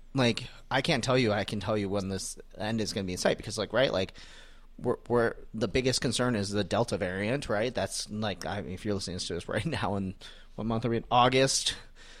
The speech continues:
of twenty twenty-one, that's, like, the big concern right now. Um, but in the, you know, come December, is there gonna be the Echo variant and the, I can't do all the,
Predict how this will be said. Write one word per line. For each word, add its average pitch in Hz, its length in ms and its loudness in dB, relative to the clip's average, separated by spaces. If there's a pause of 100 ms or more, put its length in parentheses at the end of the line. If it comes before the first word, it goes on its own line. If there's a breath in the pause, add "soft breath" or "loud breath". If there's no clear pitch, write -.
(140 loud breath)
of 104 420 4
twenty 120 260 0
twenty-one, 110 480 2
that's, 110 200 2
like, 110 140 0
the 98 100 0
big 104 160 0
concern 131 460 -2
right 95 180 0
now. 82 300 -4 (380)
Um, 98 340 2
but 110 220 4
in 107 260 2
the, 104 400 0 (380 loud breath)
you 120 80 0
know, 98 340 2 (240)
come 120 280 2
December, 117 640 4
is 104 100 -2
there 110 100 2
gonna 107 160 0
be 101 220 0
the 95 380 -4 (260)
Echo 120 400 2
variant 110 800 2
and 98 260 0
the, 98 280 2 (600 loud breath)
I 95 100 -2
can't 92 220 -2
do - 160 -2
all 67 180 2
the, 76 200 -2